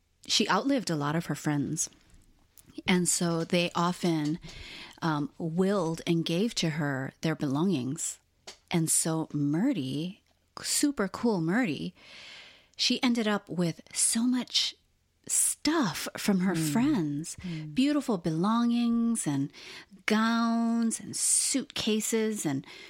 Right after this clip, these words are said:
Speaker 1: pictures and, um, fabrics and blankets. She ended up with so many things.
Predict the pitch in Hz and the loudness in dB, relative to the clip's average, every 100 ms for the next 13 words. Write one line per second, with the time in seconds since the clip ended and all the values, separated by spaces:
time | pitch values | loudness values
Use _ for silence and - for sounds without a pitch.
0 | - - 285 - - 233 226 220 226 220 | -10 -2 -2 2 2 4 4 2 2 0
1 | 151 139 - - - 143 139 151 - - | 0 0 -2 -4 -2 -2 -2 -4 -4 0
2 | 214 220 233 226 220 - 147 - 180 190 | 2 2 2 0 0 0 -2 0 0 2
3 | 220 247 226 - - 220 247 302 294 202 | 2 0 -2 -2 0 2 2 0 -2 -4
4 | - - - 208 214 202 170 - 262 147 | -2 -2 2 2 2 2 0 0 2 2
5 | 120 156 | -2 -6